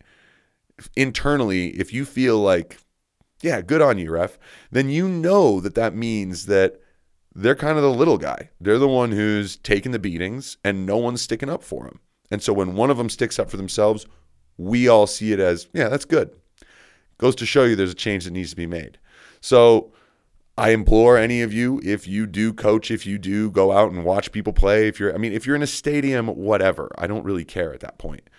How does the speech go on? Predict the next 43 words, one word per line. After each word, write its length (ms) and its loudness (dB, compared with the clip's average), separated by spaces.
You've 180 -10
paid 260 0
your 100 2
admission. 600 -4
That's 180 -2
kind 220 -6
of 80 -8
what 420 0
the 140 -8
stadium 500 -4
is. 300 -8
But 100 -4
if 140 -6
you 180 4
are 300 4
out 260 2
at 80 -2
a 60 -2
game 540 -6
somewhere, 840 -2
at, 180 -8
especially 800 -2
at 260 -6
youth 240 -4
level, 440 -4
do 160 0
not 220 0
say 120 0
a 80 4
word 220 2
to 60 -6
the 80 -4
referee. 480 -6
It 140 -2
is 320 -4
futile, 680 -2
useless, 520 -4
and 120 -4
you 140 0
are 220 0
more 420 4
than 140 0
likely 580 -2